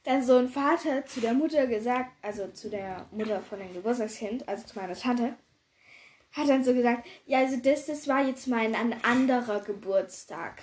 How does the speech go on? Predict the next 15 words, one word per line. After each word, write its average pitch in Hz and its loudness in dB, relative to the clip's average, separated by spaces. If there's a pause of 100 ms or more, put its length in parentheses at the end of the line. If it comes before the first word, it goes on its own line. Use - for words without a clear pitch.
(1160)
Da 269 -6
hat 311 2
sich 320 2
meine 277 2
Tante 277 -2
ganz 254 2
schön 240 -2
schlecht 285 0
gefühlt, 247 0 (680)
weil 277 4
sie 269 6 (800)
dachte, 269 -4 (540)
in 254 -6
dem 294 2
Alter 285 -2